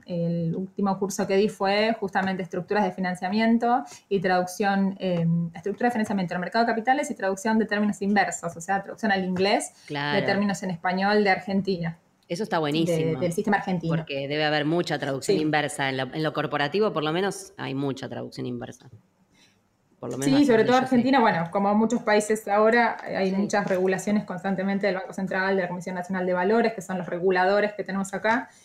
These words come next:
Speaker 1: que
Speaker 2: Ujú.
Speaker 1: todo el tiempo son grandes emisores de normas y de regulaciones que los, eh, los participantes del mercado financiero tienen que traducir para sus accionistas en el exterior o para contrapartes en el exterior.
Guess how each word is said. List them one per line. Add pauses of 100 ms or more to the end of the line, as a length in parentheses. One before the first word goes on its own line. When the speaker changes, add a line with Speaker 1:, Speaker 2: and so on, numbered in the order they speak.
(160)
Speaker 1:
que
Speaker 2:
Ujú.
Speaker 1:
todo
el
tiempo
son
grandes
emisores
de
normas
y
de
regulaciones (360)
que
los,
eh, (100)
los
participantes
del
mercado
financiero
tienen
que
traducir
para
sus
accionistas
en
el
exterior
o
para
contrapartes
en
el
exterior.